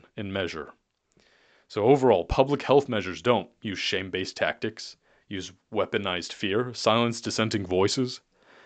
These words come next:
discourage questioning, discredit those who've been harmed. Many people out there with inoculation injuries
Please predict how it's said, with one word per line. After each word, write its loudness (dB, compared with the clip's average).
discourage 8
questioning, 2
discredit 4
those 2
who've -8
been 2
harmed. 0
Many -4
people 0
out 4
there 0
with 0
inoculation 0
injuries 0